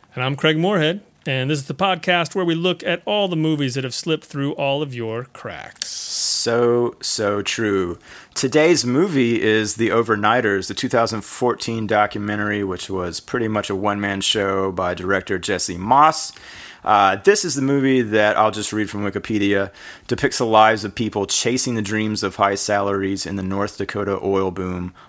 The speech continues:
Speaker 2: only to discover that affordable housing is almost impossible to find. Much of the focus is on the efforts of local pastor Jay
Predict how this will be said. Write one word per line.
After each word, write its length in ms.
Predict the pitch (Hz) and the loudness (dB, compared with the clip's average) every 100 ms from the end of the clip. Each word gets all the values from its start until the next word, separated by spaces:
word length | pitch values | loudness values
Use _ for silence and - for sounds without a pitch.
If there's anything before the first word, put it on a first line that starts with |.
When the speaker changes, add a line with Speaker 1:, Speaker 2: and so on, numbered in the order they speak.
| - | -4
Speaker 2:
only 180 | 117 123 | -2 0
to 100 | 117 | 0
discover 460 | 107 - 110 101 | 0 2 2 2
that 140 | 98 95 | 0 -2
affordable 480 | - 131 139 113 | -4 -2 0 2
housing 480 | 107 110 110 110 104 | 4 4 4 -2 -4
is 180 | - 95 | -6 -4
almost 460 | - 104 101 95 - | 0 0 0 -2 -4
impossible 580 | 92 - 107 104 98 113 | -8 0 2 2 0 -6
to 60 | |
find. 460 | - 98 90 87 87 - - - - | -2 -2 0 -2 -8 -18 -20 -20 -4
Much 180 | 127 135 | -2 0
of 60 | |
the 80 | 131 | -2
focus 460 | - 123 117 113 - | 2 2 2 0 -2
is 180 | 98 107 | -2 0
on 140 | 104 | 0
the 100 | 101 | 2
efforts 420 | 101 101 104 - | 0 0 -4 -4
of 140 | 98 90 | -6 -2
local 320 | 98 95 90 | -2 0 -4
pastor 540 | - 104 98 - 95 | 0 2 2 -2 -4
Jay 520 | 85 - 98 92 92 | -4 -4 -2 0 -2